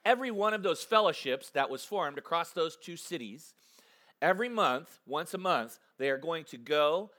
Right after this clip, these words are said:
as a team, and they are going to provide muscle for a mission of a city agency that's doing good. You know, it's like it, it, it talks about in the book of Acts where, uh, the men healed the, the man outside the temple,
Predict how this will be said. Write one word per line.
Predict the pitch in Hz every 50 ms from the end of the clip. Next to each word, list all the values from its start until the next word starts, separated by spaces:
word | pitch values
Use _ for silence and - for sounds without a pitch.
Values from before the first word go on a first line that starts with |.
| _ -
as | 123 139 156 156
a | 220 202
team, | - - - 254 233 190 143 101 - _ _ _ _ _ _ _ _ _ _ _ _ _ _ _ _ _ _ _ -
and | 139 143 135
they | 143 147 160
are | 175 175
going | 135 - 160 160 160 160
to | - - 143
provide | - 160 147 127 151 143 139 135
muscle | 131 127 139 - - - - 190 202 196
for | 196 - - 165 151 139
a | 127
mission | 135 139 160 175 175 - - 131 120 120
of | - 117 110
a | 113 107
city | - - - 165 151 160 - -
agency | 139 143 131 113 120 107 - - 123 117
that's | 104 110 104 -
doing | 101 104 120 117 113 110
good. | 104 107 92 82 80 _ _ _ _ _ _ _ _ _ _ _ _ _ _ _ _ _ _ _ _ _ _ _ _ _ _ _ _ _ _
You | 123 127
know, | 123 127 123 123 123 -
it's | - -
like | 208 214 208
it, | 220 165 139 123 -
it, | - 160 - - -
it | 175 160
talks | - 190 196 190 -
about | 175 170 170 165
in | 156 147
the | 139
book | 131 143 160 -
of | 135 127
Acts | 139 143 135 107 - - - -
where, | 120 127 123 120 117 117 107 - _ _ _ _ _ _
uh, | - 117 117 117 117 -
the | 120 131
men | 131 135 143 139 139 139 139 139 139 120 -
healed | - - 156 151 151 147 143 131 113
the, | 127 127 120 113 110 110 - -
the | 131 131
man | 123 127 131 135 135 131 131 127
outside | - 117 127 - - - - 139 131 127
the | 113 104
temple, | - - 139 123 113 - 110 101 95 -